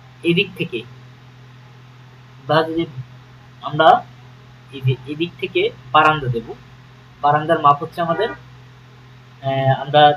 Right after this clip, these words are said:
তিন ফিট দিতে পারি, চার ফিট দিতে পারি, বা অনেকে পাঁচ ফিটও দেয়, যার যেমনটা ভালো লাগে। তার আগে আমরা এগুলো একটু ট্রিম করে দিবি, যে ওয়ালগুলো আছে, এই ওয়ালগুলো আমরা ট্রিম করে দিই। তার জন্য আমরা কিবোর্ড থেকে টি আর লিখে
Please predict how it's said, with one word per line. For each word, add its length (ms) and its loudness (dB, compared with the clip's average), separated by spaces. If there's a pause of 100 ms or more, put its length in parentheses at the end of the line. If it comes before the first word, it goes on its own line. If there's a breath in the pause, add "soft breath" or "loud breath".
(100)
তিন 180 -6
ফিট 200 -6
দিতে 220 -2
পারি, 280 2
চার 220 2
ফিট 140 -10
দিতে 220 -8
পারি, 260 -8 (680)
বা 420 4
অনেকে 420 -2 (220)
পাঁচ 240 2
ফিটও 220 -4
দেয়, 200 -4 (520)
যার 180 2
যেমনটা 480 0 (200)
ভালো 140 -4
লাগে। 220 -10
তার 140 2
আগে 140 0
আমরা 220 -6
এগুলো 200 -6
একটু 240 -16
ট্রিম 220 -12
করে 140 -10
দিবি, 220 -18
যে 140 -10
ওয়ালগুলো 460 2
আছে, 200 -2
এই 120 -4
ওয়ালগুলো 300 -8
আমরা 160 -8
ট্রিম 400 -14
করে 100 -14
দিই। 320 -20
তার 120 -14
জন্য 180 -10
আমরা 260 -2 (500)
কিবোর্ড 360 0
থেকে 220 -2 (180)
টি 300 -4
আর 180 2 (1000)
লিখে 320 0